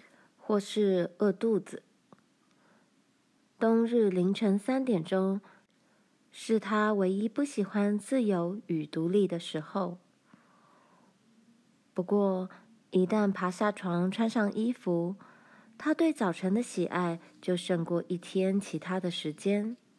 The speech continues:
此时的空气比任何时候都新鲜。东方的天空呈现低垂，气温是摄氏零下十度，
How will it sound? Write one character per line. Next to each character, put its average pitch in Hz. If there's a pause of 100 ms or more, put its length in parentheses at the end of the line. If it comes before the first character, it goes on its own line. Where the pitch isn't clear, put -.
(1160)
此 196
时 196
的 233
空 285
气 254 (280)
比 170
任 254
何 233
时 202
候 180
都 214
新 247
鲜。 254 (2500)
东 190
方 202
的 180
天 226
空 262
呈 175
现 226
低 285
垂， 190 (760)
气 202
温 185
是 165
摄 220
氏 202
零 165
下 208
十 147
度， 180